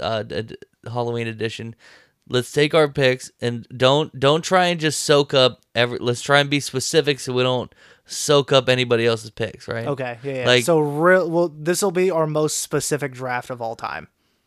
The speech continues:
Speaker 2: Just get real specific
Speaker 1: Let,
Speaker 2: with
Speaker 1: yeah,
Speaker 2: it.
Speaker 1: well, we, yeah, because, uh, because we're doing a specific Halloween
Speaker 2: Yes.
Speaker 1: one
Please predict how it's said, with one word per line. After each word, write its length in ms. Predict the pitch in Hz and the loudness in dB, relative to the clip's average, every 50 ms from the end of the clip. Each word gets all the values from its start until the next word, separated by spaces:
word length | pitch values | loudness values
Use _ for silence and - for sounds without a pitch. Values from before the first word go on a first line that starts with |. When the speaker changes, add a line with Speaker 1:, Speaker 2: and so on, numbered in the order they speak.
| _ _ _ _ _ _ _ _ - | _ _ _ _ _ _ _ _ -10
Speaker 2:
Just 140 | 147 139 | -8 -2
get 140 | 131 170 156 131 | 0 0 0 -2
real 380 | 131 135 147 156 156 151 147 | -4 -2 0 2 2 2 0
specific 440 | - - - 139 - - 127 - 127 | -2 -4 -6 -6 -6 -6 -6 2 4
Speaker 1:
Let, 120 | 156 160 | 4 4
Speaker 2:
with 100 | 135 117 | 4 4
Speaker 1:
yeah, 220 | 143 156 151 135 120 | 4 6 6 6 4
Speaker 2:
it. 100 | - 127 | 0 2
Speaker 1:
well, 380 | 139 143 143 139 131 123 - - _ _ _ | 4 6 8 8 6 6 2 -6 _ _ _
we, 220 | 127 143 147 143 117 | -4 -2 -2 -2 0
yeah, 340 | 123 139 131 120 113 110 110 - | 2 4 6 6 4 2 -2 -2
because, 320 | 135 147 135 165 160 147 147 | -2 -2 4 4 4 6 6
uh, 280 | 147 131 85 104 127 | 4 2 2 -2 -6
because 400 | 127 120 123 135 120 156 160 147 | -8 -6 -8 -4 0 0 0 0
we're 100 | 160 160 | 0 -4
doing 260 | 139 143 156 160 151 | -2 -2 -4 -2 -2
a 60 | 139 120 | -4 -6
specific 720 | - - 131 123 - - 143 135 139 143 135 123 - _ _ _ - - | -4 -6 -6 -6 -2 -2 -2 0 0 -2 -4 -4 -10 _ _ _ -2 2
Halloween 760 | 135 135 135 127 127 127 123 127 123 127 131 131 135 139 135 - | 4 4 6 4 2 0 0 -2 -2 -2 -4 -6 -6 -10 -12 -10
Speaker 2:
Yes. 380 | 139 131 110 62 - - 127 123 | -6 -6 -6 -6 -8 -10 -8 -2
Speaker 1:
one 460 | 123 131 131 131 135 135 139 143 | 0 0 2 2 0 -2 -6 -10